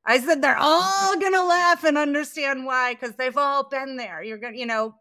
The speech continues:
but I guarantee you're never gonna pick that shipping method again, are you? You know, we're gonna work through it." So allowing mistakes to happen, allowing people to learn from them,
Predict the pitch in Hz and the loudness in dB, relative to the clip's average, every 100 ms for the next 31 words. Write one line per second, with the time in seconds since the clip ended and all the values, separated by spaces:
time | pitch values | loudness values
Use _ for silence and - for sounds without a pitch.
0 | _ _ - 233 208 _ 220 214 262 262 | _ _ -10 -10 -10 _ -14 -10 -10 -10
1 | 320 285 247 233 233 226 233 214 269 - | -10 -6 -2 -2 -2 -4 -8 -4 -6 -4
2 | 247 233 - 254 226 226 233 226 196 196 | -6 -6 -12 -10 -10 -6 -6 -6 -10 -8
3 | 269 277 226 240 269 220 180 175 - 220 | -4 -2 0 2 2 0 -4 -12 -12 -8
4 | 202 196 220 214 220 226 220 220 _ 247 | -8 -8 -10 -8 -8 -8 -10 -12 _ -10
5 | 269 247 196 _ _ _ _ - 254 233 | -10 -10 -14 _ _ _ _ -6 -2 -2
6 | 226 226 - 226 214 233 254 233 220 214 | -4 -8 -10 -4 -2 -2 -4 -8 -10 -14
7 | - - 196 175 180 196 196 202 233 247 | -14 -14 -12 -12 -12 -14 -6 -4 -4 -8
8 | 233 220 214 208 190 190 196 196 190 185 | -12 -12 -12 -12 -8 -8 -8 -10 -8 -8
9 | 190 | -10